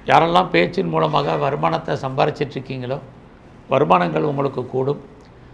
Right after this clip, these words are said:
அதோட, நீங்க உங்களுடைய பிளானிங் என்ன, லைஃப்ல உங்களுக்கான நோக்கம் என்ன, அதை எப்படி நீங்க சக்ஸஸ்ஃபுல்லா பண்றது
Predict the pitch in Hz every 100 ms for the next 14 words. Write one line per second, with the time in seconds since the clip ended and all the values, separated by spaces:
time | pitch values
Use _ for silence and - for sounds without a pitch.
0 | - - - 175 151 160 170 185 160 113
1 | 117 - - - - - 160 170 165 151
2 | 143 131 143 156 180 170 139 139 147 -
3 | - - - - - - - 139 170 170
4 | 180 160 151 143 143 151 147 120 - -
5 | - 131 165 170 180 147 131 135 - -
6 | - - - - - - - - 156 160
7 | 160 208 208 170 151 - 156 - 151 -
8 | 165 165 147 143 147 135 - - 151 156